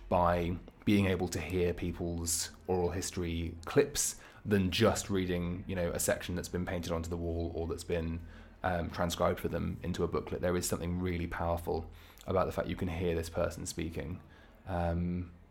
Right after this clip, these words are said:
and a lot of it is, is, of course, as well about the fact that the voice of somebody carries with them just a lot of emotion, um, a lot of emphasis, uh, you know, accent,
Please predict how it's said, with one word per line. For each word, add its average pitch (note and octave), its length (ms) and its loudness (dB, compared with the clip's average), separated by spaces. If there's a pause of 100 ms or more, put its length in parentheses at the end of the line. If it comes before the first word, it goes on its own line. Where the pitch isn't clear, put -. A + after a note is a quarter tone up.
and A2+ 120 8
a A2 160 4
lot B2+ 200 6
of F2 60 0
it D#2+ 120 4
is, F2+ 100 0
is, - 320 -2
of - 180 -6
course, F2+ 180 2
as F#2 100 -4
well F2 140 2
about E2+ 200 4
the - 80 -4
fact - 180 -2
that E2 120 -6
the E2+ 60 -2
voice F2 540 2
of - 140 -4
somebody E2+ 440 0 (420)
carries F2+ 420 2
with F2 240 -2
them F2 340 0 (1300)
just - 220 4 (140)
a A#2+ 60 6
lot G2 280 6
of F#2 80 4
emotion, A2 920 8
um, F#2 420 6
a F#2 60 4
lot F#2 340 2
of F2 600 2
emphasis, A2 920 4 (580)
uh, F2 440 2 (160)
you G2 100 -4
know, E2+ 120 0 (540)
accent, - 840 0